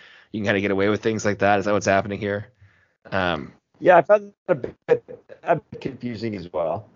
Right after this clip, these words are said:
Speaker 2: Uh,
Speaker 1: Yeah.
Speaker 2: but I guess, I guess the idea was that she had a signing authority and only she saw the contract, I suppose.
Speaker 1: He signed a valid contract from W W E. He says that there's, it's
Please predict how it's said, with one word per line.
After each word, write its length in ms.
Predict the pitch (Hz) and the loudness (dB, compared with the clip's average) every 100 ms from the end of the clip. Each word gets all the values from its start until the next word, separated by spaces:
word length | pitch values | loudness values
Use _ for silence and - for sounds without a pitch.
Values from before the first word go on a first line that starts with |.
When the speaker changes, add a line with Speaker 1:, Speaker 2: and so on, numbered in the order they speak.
| - | 0
Speaker 2:
Uh, 40 | 92 87 85 73 | 2 4 4 2
Speaker 1:
Yeah. 80 | - | -2
Speaker 2:
but 160 | - 131 | 2 8
I 140 | 131 135 | 10 10
guess, 500 | - 143 147 - - | 8 6 6 2 -4
I 140 | 131 127 | 0 0
guess 500 | 110 120 117 - - _ _ - | 4 4 4 -4 -20 _ _ -4
the 160 | 117 | 2
idea 500 | 117 110 98 113 110 | 4 2 2 4 4
was 380 | 107 107 104 95 | 6 6 6 2
that 140 | 101 85 | -6 -14
she 320 | - 117 117 | -8 -6 -4
had 240 | 113 107 | -2 -2
a 60 | 101 | -4
signing 420 | - 101 95 98 | -2 -2 -2 -4
authority 760 | 92 - 101 95 92 87 95 110 | -8 -4 -2 0 -2 -4 -6 -8
and 100 | 90 | -8
only 200 | 90 87 | -6 -6
she 180 | 87 90 | -10 -12
saw 220 | 82 85 | -8 -8
the 80 | 80 | -8
contract, 640 | - 87 87 - 71 - | -10 -10 -8 -8 -8 -8
I 80 | - | -10
suppose. 580 | - - - - - - _ _ _ | -14 -16 -12 -12 -14 -20 _ _ _
Speaker 1:
He 180 | - 156 | -4 -2
signed 240 | - 147 123 | 2 4 4
a 60 | |
valid 360 | 104 107 127 156 | 2 0 0 0
contract 460 | 123 104 - 92 | 0 -2 -2 -4
from 100 | 110 | -4
W 140 | 101 104 101 | -4 -4 -2
W 140 | 95 | 0
E. 40 | |
He 100 | 131 | 2
says 240 | 160 196 170 | 2 2 2
that 100 | 151 | 2
there's, 320 | 147 135 - - - - | 2 2 0 -12 -20 -4
it's 200 | 139 - | -2 -2